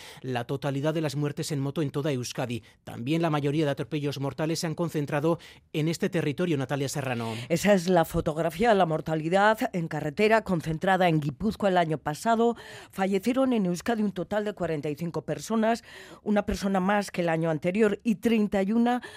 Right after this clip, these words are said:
Speaker 2: perdieron la vida en ese territorio. El año anterior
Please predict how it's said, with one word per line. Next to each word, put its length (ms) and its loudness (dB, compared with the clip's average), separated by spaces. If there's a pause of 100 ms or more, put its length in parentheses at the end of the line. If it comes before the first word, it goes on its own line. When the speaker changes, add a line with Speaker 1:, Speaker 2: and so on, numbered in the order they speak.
(200)
Speaker 2:
perdieron 460 4
la 120 6
vida 320 6 (180)
en 180 4
ese 240 2
territorio. 680 -2 (220)
El 200 4
año 240 4
anterior 500 2